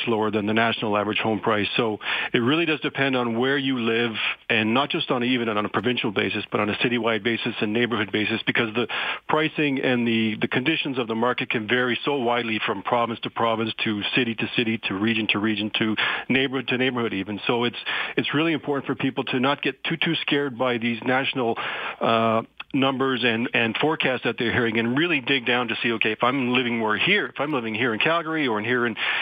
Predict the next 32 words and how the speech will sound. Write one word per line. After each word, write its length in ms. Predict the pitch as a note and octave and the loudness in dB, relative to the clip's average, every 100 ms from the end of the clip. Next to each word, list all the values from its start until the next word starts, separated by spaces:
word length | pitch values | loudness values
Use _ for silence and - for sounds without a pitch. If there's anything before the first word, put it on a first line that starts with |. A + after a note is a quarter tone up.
| - | -2
in 200 | B2+ A2+ | 0 2
Kitchener-Waterloo, 580 | - - B2+ B2 A#2 A#2+ | 2 0 0 0 0 2
Ontario, 480 | A2 G#2+ D3 C3+ A#2 | 0 2 0 0 0
what's 240 | A2+ E3+ | 0 -2
going 220 | - E3 C#3+ | 0 0 0
on 160 | C#3 | 0
in 100 | A#2 | 2
my 200 | A#2 C3 | 2 2
market? 400 | B2+ B2 - B2 - - - - _ - | 4 2 0 -4 -4 -8 -8 -16 _ -4
You 80 | |
know, 40 | G#2 | 0
what, 260 | B2 D#3+ D3 | 2 2 0
what's 180 | D3 D3+ | -2 0
the, 140 | C#3 | -2
what 180 | C#3 D3 | 0 0
are 20 | |
the 140 | C#3 | 0
affordability, 800 | A#2+ C3+ A#2+ A#2+ A#2+ A#2 A2+ A#2 | 2 0 0 0 0 2 2 4
uh, 280 | A#2 G#2 G2+ - - - - | 2 2 0 -2 -4 -6 -2
possibilities 560 | B2 A2+ A#2 A2+ A2 G#2+ | 0 2 0 2 2 2
here 140 | A#2+ G#2 | 2 0
for 120 | A2+ | 0
me, 320 | C3 B2+ B2 | 2 4 2
and 140 | A2 | 2
what 80 | A#2 | -2
are 40 | A2+ | 0
the 140 | G#2+ | 0
challenges 440 | - A2+ A2 G2 | 0 0 0 0
that 140 | G#2 G2 | -2 0
I 40 | |
might 200 | G2+ G2+ | 0 0
face? 240 | A2 F#2+ | 0 -2